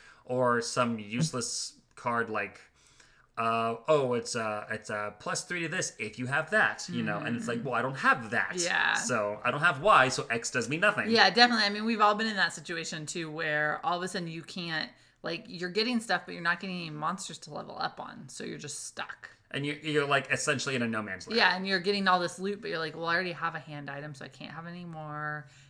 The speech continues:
Speaker 2: And I can't get level up, and I can't."
Speaker 1: The, I've been trying to think about how to work around that personally.
Speaker 2: Uh-huh.
Speaker 1: And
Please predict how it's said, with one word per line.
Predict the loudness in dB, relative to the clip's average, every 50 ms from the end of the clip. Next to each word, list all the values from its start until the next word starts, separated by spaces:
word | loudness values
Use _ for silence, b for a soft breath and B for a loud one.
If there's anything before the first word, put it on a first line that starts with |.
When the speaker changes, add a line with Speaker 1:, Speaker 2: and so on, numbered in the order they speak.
| B -18
Speaker 2:
And | -14 -10 -10 -8 -8 -8 -8 -8 -10 -10 -8 -6 -4
I | -4 -4 -4
can't | -6 -6 -6 -6 -6 -6 -8 -8
get | -8 -10 -8 -8 0
level | 4 6 6 6 6 6 6
up, | 8 10 10 10 10 10 8 6 4
and | 2 2 2
I | 0 0 -2
can't." | -2 -4 -6 -8 -6 -6 -6 -4 -4 -4 -4 -4 -4 -4 -2 0
Speaker 1:
The, | 0 2 6 6
I've | 6 6 6
been | 2 0
trying | 2 4 4 4 4
to | 2
think | -2 -4 -4 -4 -4 -2
about | -2 0 0 0
how | 2 0
to | 0 2
work | 2 0 0 0
around | -2 0 0 0 2 2
that | 2 0 0 0
personally. | -4 -4 -4 -4 -6 -6 -4 -4 -4 -4 -4
Speaker 2:
Uh-huh. | -4 -4 -4 -2 -4 -4 -4 -6 -4 -2
Speaker 1:
And | 0 2 2 2 2 0 -2 -4